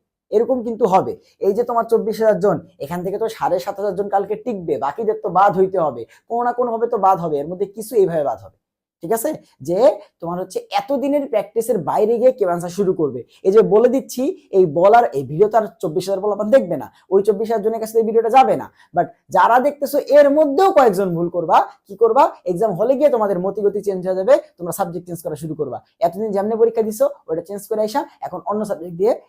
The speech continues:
এক্সাম দেওয়া শুরু করে দিবা। No, এই ভুলটা করবা না। এতদিন যেই প্যাটার্নে পরীক্ষা দিছো, ওই প্যাটার্নটা ধরে রাখার চেষ্টা করবা, যেন হচ্ছে তোমার বেস্ট পসিবল আউটপুটটা বের হয়। প্রথম কথাটা বুঝতে পারছি। And আমার এক্সপিরিয়েন্সটা যদি বলি, আমি কেমিস্ট্রিতে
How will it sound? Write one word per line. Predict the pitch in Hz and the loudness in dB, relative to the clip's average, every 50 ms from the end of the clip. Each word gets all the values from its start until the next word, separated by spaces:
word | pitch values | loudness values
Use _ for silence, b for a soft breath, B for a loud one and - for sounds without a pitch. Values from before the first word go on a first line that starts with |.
| b - | b -10
এক্সাম | 156 156 156 151 | -6 -6 -4 -4
দেওয়া | 151 143 - | -4 -6 -8
শুরু | 151 147 131 | -10 -10 -10
করে | - - 104 110 | -10 -10 -10 -12
দিবা। | 107 - - - 170 | -16 -16 -14 -8 -6
No, | 170 139 131 | -4 -4 -4
এই | 151 160 | -4 -4
ভুলটা | 170 175 196 202 | -4 -6 -4 -4
করবা | 208 196 202 208 | -4 -2 -2 -2
না। | 254 - B B B B 175 | -2 -4 B B B B -4
এতদিন | 170 196 208 196 156 | -4 -4 -4 -4 -2
যেই | 160 185 220 208 214 | 2 2 2 2 0
প্যাটার্নে | 196 196 202 202 226 214 214 | -2 -2 -2 -4 -6 -4 -4
পরীক্ষা | 214 220 220 208 196 | -6 -4 -4 -8 -6
দিছো, | 208 226 214 | -2 -2 -2
ওই | 190 - | -2 -2
প্যাটার্নটা | - 156 175 185 196 185 165 | -4 -4 -4 -4 -8 -6 -6
ধরে | 180 185 190 | -6 -6 -6
রাখার | 185 185 - - | -8 -10 -12 -20
চেষ্টা | 170 - 190 185 190 | -20 -16 -14 -10 -8
করবা, | 190 190 247 320 - b b b b | -4 -2 -2 -4 -4 b b b b
যেন | 170 170 175 180 | -4 -4 -4 -4
হচ্ছে | 175 180 - 254 294 b b b b | -10 -8 -6 -6 -6 b b b b
তোমার | 170 175 175 160 135 139 196 | -8 -6 -6 -6 -6 -4 -2
বেস্ট | 226 226 226 - _ - | -2 -2 -2 -6 _ -10
পসিবল | 175 180 - 165 170 160 - - | -10 -10 -10 -10 -10 -10 -8 -8
আউটপুটটা | 151 147 - - 156 151 _ - 196 262 - _ _ _ 131 131 | -8 -8 -10 -14 -18 -16 _ -10 -10 -10 -10 _ _ _ -6 -4
বের | 151 143 - | -2 -2 -4
হয়। | - - _ _ _ | -6 -18 _ _ _
প্রথম | - 165 180 190 | -8 -8 -6 -6
কথাটা | 196 196 208 208 202 196 | -6 -4 -2 -2 -4 -4
বুঝতে | 196 202 196 202 | -6 -8 -8 -8
পারছি। | 196 - 269 330 _ _ _ _ _ _ _ _ _ _ _ _ _ _ - 185 | -8 -8 -12 -12 _ _ _ _ _ _ _ _ _ _ _ _ _ _ -8 -6
And | 175 147 B B B B 139 170 | -6 -6 B B B B 0 2
আমার | 180 190 196 - 190 190 | 4 4 2 2 0 -4
এক্সপিরিয়েন্সটা | - - - 214 202 214 196 202 220 208 202 | -4 -4 -4 -2 -2 -2 -2 -2 -4 -2 -2
যদি | 214 214 214 185 196 | 0 -2 0 0 0
বলি, | 202 247 339 - B B B B B 180 | 0 0 -2 -4 B B B B B -2
আমি | 214 220 220 208 | -2 -2 -2 -2
কেমিস্ট্রিতে | 185 190 185 - - 160 - | -2 -2 -4 -8 -8 -8 -8